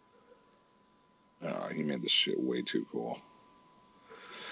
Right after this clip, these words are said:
Ugh, chicks. Oh, God. Damn it, dude. Oh, fucking guys from rowing teams.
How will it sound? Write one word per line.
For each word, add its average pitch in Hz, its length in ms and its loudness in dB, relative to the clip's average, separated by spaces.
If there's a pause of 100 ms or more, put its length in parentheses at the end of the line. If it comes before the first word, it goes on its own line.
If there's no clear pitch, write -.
(1600)
Ugh, 156 920 12 (220)
chicks. - 800 6 (340)
Oh, - 100 -8 (200)
God. 64 380 2 (600)
Damn 120 220 0
it, 113 140 0
dude. 113 340 4
Oh, - 40 -10 (320)
fucking - 340 -12 (880)
guys 80 300 4
from 73 260 -2
rowing 78 400 2
teams. 76 600 2